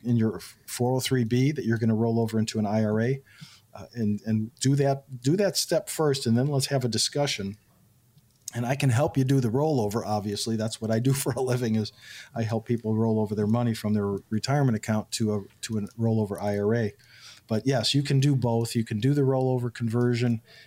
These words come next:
uh, a rollover f-, to the I R A, and then do a Roth conversion of either all or part of that, uh, distrib-, of that money. So again, it,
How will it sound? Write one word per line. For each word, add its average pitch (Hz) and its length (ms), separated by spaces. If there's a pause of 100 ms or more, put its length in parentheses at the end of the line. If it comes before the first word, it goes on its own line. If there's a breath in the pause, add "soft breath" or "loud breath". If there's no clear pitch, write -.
(120 loud breath)
uh, 113 180
a 117 40
rollover 123 540
f-, - 160
to - 100
the 113 120
I 113 200
R 113 160
A, 110 100
and 110 160
then 110 120
do 110 160
a 107 60
Roth 107 300
conversion 101 480
of 98 160
either 104 240
all 101 240
or 95 80
part 104 260
of 92 60
that, 92 160 (320)
uh, 90 180
distrib-, - 380
of 95 140
that 98 180
money. 117 280 (360 loud breath)
So 104 240
again, 117 420
it, 110 140